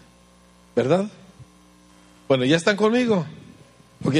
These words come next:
borren todo eso del C D, por favor, ¿verdad? <laughs> Y vamos a volver a la parte donde estamos en la Biblia. Mire, yo no me enojo con mis clases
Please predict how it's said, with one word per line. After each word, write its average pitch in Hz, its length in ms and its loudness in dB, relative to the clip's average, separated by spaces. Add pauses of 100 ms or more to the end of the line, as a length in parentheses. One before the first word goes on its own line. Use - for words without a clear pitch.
(100)
borren 196 460 0
todo 208 400 2
eso 185 300 0
del 156 180 0
C 156 220 0
D, 151 160 2
por 147 200 -2
favor, 113 380 -2
¿verdad? 135 640 0
<laughs> 196 180 -2 (340)
Y 180 80 2
vamos 185 460 -2
a 165 80 0
volver 160 460 0 (260)
a 143 80 0
la 139 240 0
parte 165 460 0 (280)
donde 147 240 0
estamos 160 440 0
en 139 140 0
la 131 100 2
Biblia. 123 560 -4 (1700)
Mire, 196 240 2
yo 214 120 0
no 240 160 0
me 220 120 0
enojo 180 360 -2
con 120 220 -4
mis 110 180 -6
clases - 640 -6